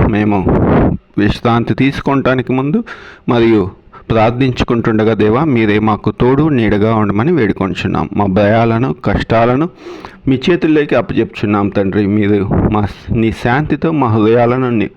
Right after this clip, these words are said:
ప్రకాశింపచేయమని మరియు ప్రతి ఆందోళనకరమైన విషయాన్ని మరి ఆలోచనతో శాంతపరచమని మేము అడుగుచున్నాం.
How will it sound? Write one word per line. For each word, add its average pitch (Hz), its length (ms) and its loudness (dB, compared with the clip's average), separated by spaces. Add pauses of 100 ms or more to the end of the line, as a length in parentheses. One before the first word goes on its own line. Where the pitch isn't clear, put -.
ప్రకాశింపచేయమని 120 1200 -2 (760)
మరియు 120 340 2
ప్రతి 123 500 0
ఆందోళనకరమైన 135 1000 0
విషయాన్ని 123 600 -2
మరి 135 260 0
ఆలోచనతో 131 760 0
శాంతపరచమని 110 880 -4
మేము 147 260 0
అడుగుచున్నాం. 92 580 -2